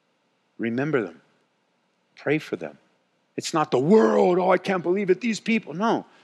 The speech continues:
these people, what do you mean these people? This is someone's son, someone's daughter. Yeah, they're very important people. Created in the image of God.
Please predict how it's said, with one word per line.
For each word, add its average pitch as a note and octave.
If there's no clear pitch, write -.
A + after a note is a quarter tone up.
these A3
people, B3+
what -
do G#3+
you G#3
mean B3+
these B3
people? -
This D#3+
is -
someone's A3
son, A#3
someone's F#3
daughter. F3
Yeah, A3+
they're D3+
very G3+
important C4+
people. -
Created G#3
in G3+
the G3
image G3+
of E3
God. G3